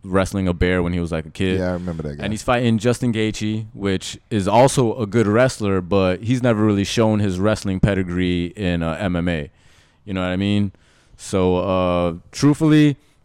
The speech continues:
Speaker 1: if Gaethje could stop Khabib from taking him down, which is highly unlikely 'cause Khabib's just, he's a monster, then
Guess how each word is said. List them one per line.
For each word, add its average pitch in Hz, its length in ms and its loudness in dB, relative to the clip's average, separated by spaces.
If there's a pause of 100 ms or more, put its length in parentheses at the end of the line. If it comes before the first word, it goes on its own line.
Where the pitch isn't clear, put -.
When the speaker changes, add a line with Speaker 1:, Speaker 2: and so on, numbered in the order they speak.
(240)
Speaker 1:
if 101 160 0
Gaethje 120 480 2
could 110 140 0
stop 113 460 2 (760)
Khabib 117 400 2
from 107 160 0
taking 120 320 0
him 113 80 2
down, 131 400 2
which 98 180 0
is 95 200 0
highly 110 400 0
unlikely 113 580 2
'cause 87 260 -2
Khabib's 95 380 -2
just, 90 400 -2
he's 104 140 -4
a 87 80 0
monster, 127 600 0 (880)
then 98 580 0